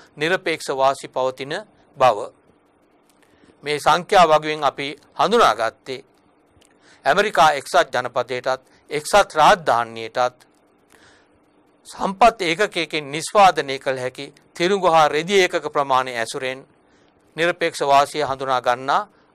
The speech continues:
ආකාරයයි. මීළඟට අපි යෙදුම් ප්‍රවේශයේ ඇසුරෙන් නිරපේක්ෂ වාසිය ගණනය කරන ආකාරය සංඛ්‍යාත්මක නිදසුන් දෙක ආශ්‍රයෙන්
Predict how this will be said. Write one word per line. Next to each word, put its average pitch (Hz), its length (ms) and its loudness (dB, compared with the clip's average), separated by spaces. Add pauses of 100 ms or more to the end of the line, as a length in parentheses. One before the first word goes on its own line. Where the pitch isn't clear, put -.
ආකාරයයි. 113 680 0 (840)
මීළඟට 220 460 2
අපි 170 280 4 (1120)
යෙදුම් 170 320 -2
ප්‍රවේශයේ 175 600 -4 (100)
ඇසුරෙන් 127 480 -8 (420)
නිරපේක්ෂ 151 440 -4
වාසිය 143 420 0
ගණනය 139 360 -4
කරන 123 280 -10
ආකාරය 107 600 -6 (420)
සංඛ්‍යාත්මක 156 720 -2
නිදසුන් 131 440 -12
දෙක 123 160 -8
ආශ්‍රයෙන් 131 480 -2